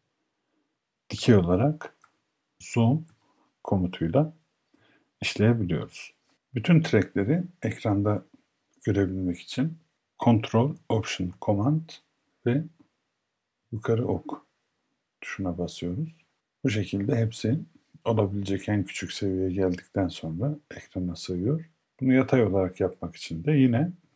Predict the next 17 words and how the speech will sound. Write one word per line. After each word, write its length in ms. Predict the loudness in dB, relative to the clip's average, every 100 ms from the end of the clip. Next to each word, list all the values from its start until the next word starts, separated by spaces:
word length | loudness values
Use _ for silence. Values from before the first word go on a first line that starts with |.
| _
biraz 240 | 0 0 2
önce 260 | -2 -2
bahsettiğimiz 880 | -4 -6 -8 -10 -4 0 0 -2 -10 _ -20 -20 _ _
Alt 340 | 2 2 0 0
ve 140 | 0 -2 -12 -20 _ _
A 280 | 0 0 -2 -12 _ _ _ _ _
kombinasyonunu 920 | -4 -2 -4 -8 -8 -6 0 0 -2 -10 _ _ _ _ _ _ -2
kullanıyoruz. 760 | 2 2 2 -2 -8 -16 -18 _ _ _ _ _
Track 280 | 6 6 6
kontrollerine 760 | 4 4 2 2 4 2 0
gelecek 400 | 0 -2 -2 -6
olursak, 600 | -6 -6 0 0 0 -8 _ _ _ 0
track 280 | 6 6 6
seçiliyken 840 | 0 2 4 2 4 0 0 -2 -8 _ _ _ _ _ _ _
Shift 520 | -8 0 0 -2 -10 -14 _ _ _ -8
M, 440 | -2 4 4 4 -2 _ _ _ _ _ _ _ _ 2
mute, 320 | 2 0